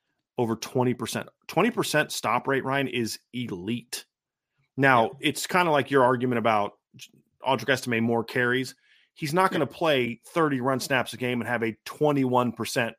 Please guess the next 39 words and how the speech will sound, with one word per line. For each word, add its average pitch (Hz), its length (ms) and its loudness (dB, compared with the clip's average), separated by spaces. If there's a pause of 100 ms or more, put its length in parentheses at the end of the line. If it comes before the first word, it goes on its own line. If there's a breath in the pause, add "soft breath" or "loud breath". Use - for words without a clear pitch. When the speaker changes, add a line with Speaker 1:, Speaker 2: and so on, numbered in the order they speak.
Speaker 1:
run 120 200 2
stop 98 280 -6
rate. - 240 -10 (840)
But 147 200 2
the 139 80 2
point 180 280 4
is, 135 160 4
is 120 140 -6
he 143 180 4
is 131 160 4
impacting 139 680 2
in 127 100 2
the 123 80 0
li-, 131 160 0
so 147 120 -2
maybe 160 280 2
you 165 160 2
up 151 180 0
his 139 200 -4
percentages 131 680 -2
by 120 220 2
five, 135 340 0
ten 127 160 -2
snaps 117 380 -2
a - 20 -10
game. 113 340 -6
I - 540 -20
mean, 135 140 2
Josh 147 300 2
Burnham's 175 400 0
success - 600 0
rate 101 260 -2
for - 160 -10
getting 120 280 0
either 117 260 0
pressure 156 500 -2
on 131 100 2
the 117 60 -2
quarterback 107 760 -2